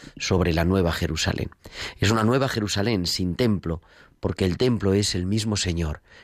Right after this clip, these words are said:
presencia viva del amor y de la fidelidad. Es esa invitación a la fidelidad que todos los hombres buscan, pero presentada desde la visión cristiana del mundo y de la historia.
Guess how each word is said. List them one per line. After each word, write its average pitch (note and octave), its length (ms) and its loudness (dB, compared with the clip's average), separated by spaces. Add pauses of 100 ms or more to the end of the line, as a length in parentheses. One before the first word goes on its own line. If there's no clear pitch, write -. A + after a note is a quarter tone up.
(120)
presencia F#2+ 560 2
viva A2 400 2 (260)
del E2+ 200 -2
amor G2 380 0 (200)
y - 80 -6
de E2 80 0
la D#2+ 120 -2
fidelidad. E2 580 -2 (580)
Es G2 160 0
esa G#2+ 640 0
invitación G2+ 600 2
a B2 40 2
la A2+ 100 2
fidelidad G2+ 520 0
que - 160 -4
todos D#3 320 0
los C#3 160 0
hombres C3+ 220 -2
buscan, B2 480 -4 (500)
pero F#2+ 180 0
presentada F2 680 0
desde D#2+ 240 -2
la E2 100 2
visión F#2 320 2
cristiana G#2 460 0
del F#2+ 120 2
mundo B2 300 2
y G2 80 2
de D#2+ 100 0
la D2 100 0
historia. D#2 500 -4